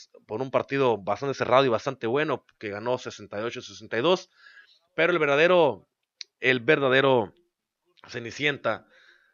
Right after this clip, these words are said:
o la verdadera cenicienta de este,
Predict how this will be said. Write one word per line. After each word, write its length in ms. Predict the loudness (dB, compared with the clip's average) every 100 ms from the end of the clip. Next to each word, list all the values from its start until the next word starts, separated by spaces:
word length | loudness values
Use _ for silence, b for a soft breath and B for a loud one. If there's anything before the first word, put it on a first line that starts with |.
| b _ -10
o 160 | -4
la 120 | -2
verdadera 340 | 0 0 2 0
cenicienta 680 | -2 -10 -4 -4 -2 -2
de 100 | 0
este, 540 | -2 -2 -4 -2 -4